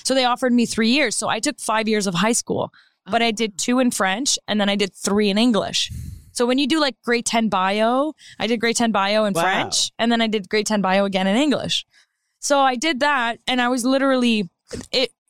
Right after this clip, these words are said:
Speaker 1: it built so much structure into my life that I think it also plays into, like, h-, how I am now and who I am now as a business owner, that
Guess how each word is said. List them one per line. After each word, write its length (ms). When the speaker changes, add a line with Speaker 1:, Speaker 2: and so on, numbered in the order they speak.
Speaker 1:
it 160
built 240
so 240
much 140
structure 480
into 180
my 160
life 360
that 120
I 140
think 280
it 240
also 440
plays 400
into, 260
like, 260
h-, 120
how 240
I 60
am 200
now 200
and 100
who 220
I 100
am 200
now 180
as 120
a 60
business 480
owner, 360
that 280